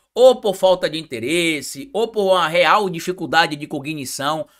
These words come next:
algumas pessoas não conseguiram entender o meu vídeo de ontem, mas vamos lá. O meu vídeo de ontem não foi pra defender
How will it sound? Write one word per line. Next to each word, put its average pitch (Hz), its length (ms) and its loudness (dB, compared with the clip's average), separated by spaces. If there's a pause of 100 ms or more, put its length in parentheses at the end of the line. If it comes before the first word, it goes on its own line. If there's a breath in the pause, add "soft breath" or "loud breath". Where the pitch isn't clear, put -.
algumas 170 300 -2
pessoas 160 300 -8
não 156 80 -10
conseguiram 156 360 -8
entender 147 300 -6
o 165 80 -2
meu 139 140 -2
vídeo 139 200 -8
de 117 120 -10
ontem, 147 440 -4 (200)
mas 156 160 -6
vamos 214 200 -6
lá. 117 240 -6 (240 soft breath)
O 170 120 -10
meu 233 180 4
vídeo 202 240 -8
de 170 80 -10
ontem 175 340 -6
não 196 140 -6
foi 208 240 -4
pra 202 180 0
defender 180 760 -2